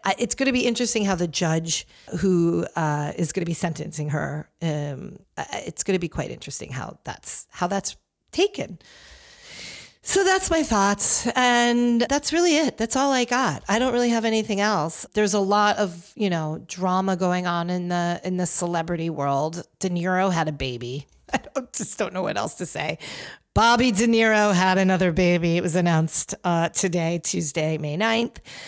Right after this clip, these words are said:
I think that's his sixth or seventh. I mean, God bless. God bless. But let me go. You know what? I'm gonna do the make out, marry, and mute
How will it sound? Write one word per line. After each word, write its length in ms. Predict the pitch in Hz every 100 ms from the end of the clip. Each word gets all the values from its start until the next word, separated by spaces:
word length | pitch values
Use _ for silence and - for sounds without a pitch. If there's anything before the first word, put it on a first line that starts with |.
| - -
I 100 | 185
think 200 | 208 180
that's 180 | 185 -
his 140 | 170
sixth 380 | - 196 - -
or 80 | 170
seventh. 360 | 170 180 190
I 60 | 214
mean, 140 | 220
God 280 | 214 240 254
bless. 380 | 277 247 185 -
God 580 | - 208 208 220 220 202
bless. 600 | 208 190 151 160 - - _ _ _ -
But 160 | 262
let 160 | 311 349
me 100 | 370
go. 220 | 302 226
You 120 | 247
know 120 | 277
what? 180 | 294 294
I'm 80 | 247
gonna 160 | 233 233
do 220 | 240 262
the 100 | 240
make 300 | 226 240 269
out, 180 | 320 277
marry, 360 | 208 208 214
and 120 | 214
mute 320 | 185 165 165